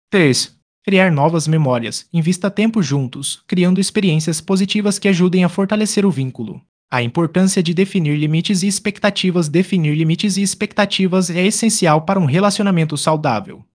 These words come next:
Isso ajuda a evitar mal-entendidos e cria um ambiente de respeito mútuo. Aqui estão algumas razões pelas quais isso é importante. Um. Clareza. Ajuda todos a entender o que é esperado. Dois. Respeito.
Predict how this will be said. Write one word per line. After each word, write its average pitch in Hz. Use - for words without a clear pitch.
Isso 151
ajuda 160
a -
evitar 185
mal-entendidos 160
e 185
cria 160
um 180
ambiente 170
de 135
respeito 151
mútuo. 127
Aqui 156
estão 196
algumas 180
razões 180
pelas 170
quais 190
isso 190
é 196
importante. 165
Um. 113
Clareza. 139
Ajuda 160
todos 170
a 151
entender 139
o 151
que 180
é 175
esperado. 120
Dois. 143
Respeito. 135